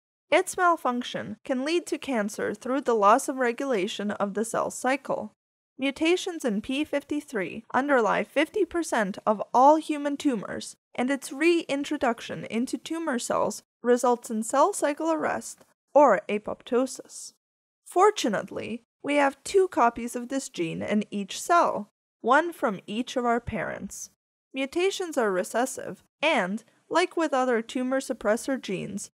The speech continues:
both alleles need to be corrupted to lose normal P fifty-three function.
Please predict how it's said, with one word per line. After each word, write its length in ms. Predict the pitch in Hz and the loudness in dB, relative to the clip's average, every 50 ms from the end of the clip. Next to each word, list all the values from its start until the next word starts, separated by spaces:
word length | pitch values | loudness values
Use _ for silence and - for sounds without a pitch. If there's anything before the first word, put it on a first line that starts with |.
| _ _ | _ _
both 300 | - 320 349 359 330 - | 2 4 4 4 4 2
alleles 500 | - 240 247 226 202 190 180 180 185 - | 0 0 0 2 4 6 4 4 4 -2
need 220 | - 202 202 208 208 | -6 -4 -4 -4 -6
to 80 | - | -8
be 120 | 196 214 208 | -8 -8 -8
corrupted 680 | 208 - - 233 254 269 262 - - 175 170 - 208 - _ _ _ | -6 -6 -2 0 0 0 0 -4 -6 -6 -6 -6 -8 -16 _ _ _
to 120 | - - 269 | -6 -6 -4
lose 320 | 254 254 254 247 240 - | -2 -2 -2 -2 -4 -4
normal 440 | 226 214 226 233 240 247 240 240 240 | 0 2 4 4 4 4 2 0 0
P 280 | 240 - - 202 196 208 | -2 -4 -8 -8 -8 -6
fifty-three 640 | - - 180 180 - 220 214 220 - - 135 107 185 | -2 -2 -2 -2 -2 -8 -8 -8 -6 -6 -6 -6 -6
function. 720 | - _ 165 170 175 185 - - - - - 135 196 | -6 _ -6 -6 -6 -8 -12 -12 -14 -12 -12 -12 -14